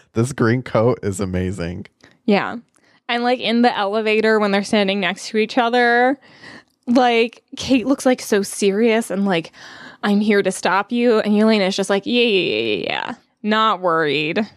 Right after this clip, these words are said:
Speaker 1: <laughs> Yeah, Elena's trying to get this over with so she could, like, get her Uber back home and order, like, some chicken nuggets and watch, like, Saturday Night Live. She's just here to get business done. That elevator scene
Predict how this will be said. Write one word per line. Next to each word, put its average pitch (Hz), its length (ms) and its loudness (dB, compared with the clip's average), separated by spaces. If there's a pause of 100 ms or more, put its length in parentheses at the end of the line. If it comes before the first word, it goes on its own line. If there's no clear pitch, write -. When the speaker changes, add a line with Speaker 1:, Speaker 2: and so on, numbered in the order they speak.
(140)
Speaker 1:
<laughs> - 380 -4 (380)
Yeah, - 120 4
Elena's 135 360 2
trying 139 200 0
to 127 60 -2
get 120 200 0
this 117 200 -4
over 104 280 2
with 101 200 2
so 101 140 -4
she - 200 -4
could, 92 200 -4
like, 90 340 -6 (380)
get 104 180 0
her 104 220 -2
Uber 98 240 -2
back 92 300 -4
home 92 360 -2
and 87 120 -2
order, 90 460 0
like, 85 220 -2
some 101 140 -2
chicken 95 400 -2
nuggets 92 500 -2
and 87 300 -2
watch, 85 320 0
like, 85 180 -2
Saturday 85 360 -2
Night 76 260 -6
Live. 73 300 -4
She's - 220 -4
just - 180 -4
here 95 180 0
to 92 80 -2
get 92 280 -4
business 87 360 -4
done. 92 340 -4 (420)
That 123 220 2
elevator 127 520 0
scene 147 560 -6